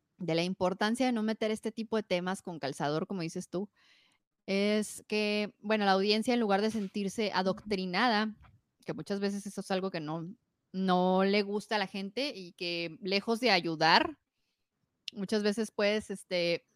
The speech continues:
ocasionar el, el efecto contrario al que tú deseas, ¿no? Eh, pero en, en, cuando cuentas una historia de manera natural y metes estos temas de una manera natural,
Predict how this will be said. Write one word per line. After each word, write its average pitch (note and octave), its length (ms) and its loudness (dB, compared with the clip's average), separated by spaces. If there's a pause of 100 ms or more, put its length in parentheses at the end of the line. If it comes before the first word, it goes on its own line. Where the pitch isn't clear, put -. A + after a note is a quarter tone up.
(420)
ocasionar A#3 640 0
el, C4+ 300 2
el G#3+ 160 2
efecto G#3+ 340 -4
contrario G3 420 2
al G#3+ 100 -2
que F#3 100 -4
tú F#3 160 -2
deseas, D#3 500 0
¿no? G3+ 220 -6 (580)
Eh, F3+ 420 0 (500)
pero A#3+ 240 4 (100)
en, B3 300 -8
en, A#3 760 -6 (200)
cuando A3+ 280 0
cuentas C#4+ 460 0
una D4 140 -2
historia A#3+ 380 -2
de G#3 80 -4
manera F#3+ 340 -4
natural F3 420 0
y E3 60 -2
metes A#3+ 260 -2
estos C4 280 -4
temas G#3+ 280 -2
de G3 80 -6
una G3 140 -4
manera G3 260 -6
natural, A3+ 540 0